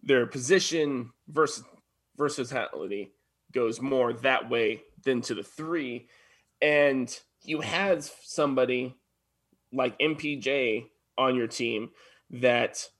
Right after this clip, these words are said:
s-, is a nat-, is a fit in that starting line, um, especially in the three where he started at the beginning of the season.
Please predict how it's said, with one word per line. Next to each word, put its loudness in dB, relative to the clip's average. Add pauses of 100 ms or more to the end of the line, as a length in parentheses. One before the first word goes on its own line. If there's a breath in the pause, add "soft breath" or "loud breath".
(180)
s-, -12 (680)
is 0
a 0
nat-, 2 (220)
is 0
a 2
fit 2 (200)
in 2
that 2
starting 0
line, 0
um, 0 (720)
especially 0
in -2
the -2
three -2
where 2
he -4
started 2
at -10
the -18
beginning -6
of -8
the -12
season. -8